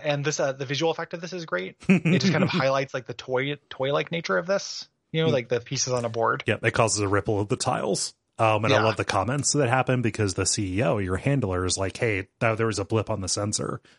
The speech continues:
Speaker 2: What's going on?"
Speaker 1: Yeah.
Speaker 2: <laughs>
Speaker 1: Yeah. Um, and it's 'cause you, 'cause you fucked up.
Speaker 2: Yeah.
Speaker 1: You know, you lost something. You can only do that once per, per mission.
Speaker 2: Mm-hmm.
Speaker 1: Um, worth, uh, worth considering
Speaker 2: Yeah.
Speaker 1: and being very careful about when you use that.
Speaker 2: Mm-hmm. Yeah. And also not wasting it too. Or, I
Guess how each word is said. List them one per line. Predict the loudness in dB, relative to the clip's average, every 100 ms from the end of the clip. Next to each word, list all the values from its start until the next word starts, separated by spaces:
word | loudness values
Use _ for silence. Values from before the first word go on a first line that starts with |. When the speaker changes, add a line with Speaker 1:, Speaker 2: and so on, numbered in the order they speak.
| -4
Speaker 2:
What's | -2 0
going | -2 -2
on?" | 0
Speaker 1:
Yeah. | 0 0 -6 -10
Speaker 2:
<laughs> | -10 _ _ _ -6
Speaker 1:
Yeah. | -6 -8 -16 -16 -18 -12 -2
Um, | 0 0 0
and | -2
it's | -2
'cause | -4 -2
you, | -4
'cause | -6 -8
you | -6
fucked | -4 -2
up. | -2 -4 _ -6
Speaker 2:
Yeah. | -4
Speaker 1:
You | -2
know, | -4
you | -2
lost | -2 -2
something. | -6 -4
You | -2
can | 2
only | 2
do | 2
that | 0 0
once | -4 -6
per, | -8 -4 -4
per | -4 -6
mission. | -2 -2 -4 -10 _ 0
Speaker 2:
Mm-hmm. | 0 -2 -10 -10 -2
Speaker 1:
Um, | 0 0 -4 -8
worth, | -2 0 0 0
uh, | 0 0 0
worth | 0 -4
considering | -6 -8 -6 -6 -6 -6
Speaker 2:
Yeah. | -6 -4
Speaker 1:
and | -4
being | -2 0
very | 0 0
careful | 0 0 2
about | 0 0
when | -4
you | -8
use | -10 -10
that. | -10 -12 -16 _
Speaker 2:
Mm-hmm. | -2 -2 -4 _ _ _ _
Yeah. | -4 -4 0
And | 2
also | 4 4 2 0
not | 0 2
wasting | 2 2 -4
it | -8 _ -2
too. | 0 2
Or, |
I | 2